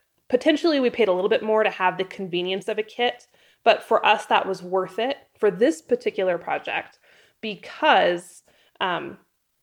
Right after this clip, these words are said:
we were on this, we're on this time crunch, right? We kinda cut ourselves short. We wanted to get things planted, and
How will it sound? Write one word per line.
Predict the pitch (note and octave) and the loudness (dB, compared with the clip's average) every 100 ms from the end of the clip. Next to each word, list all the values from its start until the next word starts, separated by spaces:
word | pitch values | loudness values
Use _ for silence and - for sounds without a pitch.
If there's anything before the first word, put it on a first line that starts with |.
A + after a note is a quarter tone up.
| _ | _
we | G3 A3 | -6 0
were | G3+ - | 2 4
on | F#3 F3+ | 4 2
this, | F3 - | -6 -2
we're | G3+ | 2
on | F#3+ | 2
this | E3+ | 0
time | - E3+ E3 | -8 -8 -8
crunch, | - - E3+ | -10 -14 -8
right? | F#3 E3+ F3 | -2 -2 -2
We | F3 E3+ _ _ | -6 -10 _ _
kinda | - G3 | -6 -6
cut | - G3+ | 0 2
ourselves | F#3 - E3+ - | 2 0 -2 -4
short. | - G#3 - - | -4 2 2 2
We | G#3+ | 2
wanted | G3 G3 | 2 2
to | F#3+ | 0
get | F3+ - | -2 -4
things | F#3 - | -10 -8
planted, | A3 G3+ G#3 G3 | -2 -2 0 -2
and | - G3 F3+ F3+ | -2 -4 -4 -8